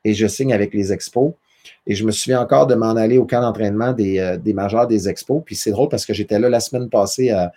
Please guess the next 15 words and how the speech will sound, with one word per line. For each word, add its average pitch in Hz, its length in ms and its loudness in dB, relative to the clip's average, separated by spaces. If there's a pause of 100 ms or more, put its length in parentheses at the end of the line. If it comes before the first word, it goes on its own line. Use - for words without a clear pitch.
(320)
à 95 120 -4
Jupiter, 117 480 0
au, 104 120 4
à 107 100 0
la 101 80 0
même 113 240 -2
place 113 260 2
dans 104 120 0
le 101 100 -2
stade. 113 460 0
Puis 104 100 -6
là, 107 60 4
il - 20 2
y 101 60 0
a 98 60 -6